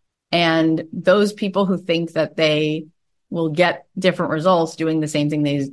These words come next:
they've done, I don't think so. I think what we've learned today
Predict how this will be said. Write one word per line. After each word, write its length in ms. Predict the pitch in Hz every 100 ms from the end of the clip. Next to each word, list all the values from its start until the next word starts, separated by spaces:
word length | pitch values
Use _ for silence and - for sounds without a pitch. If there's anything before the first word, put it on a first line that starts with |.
| -
they've 220 | 147 139
done, 360 | 143 131 147 151 _ -
I 60 |
don't 240 | 160 170 185
think 200 | 180 175
so. 260 | 160 147
I 120 | - 156
think 320 | - 185 180
what 120 | 160
we've 160 | 156 143
learned 560 | 151 151 165 196 208
today 500 | 190 151 139 143 147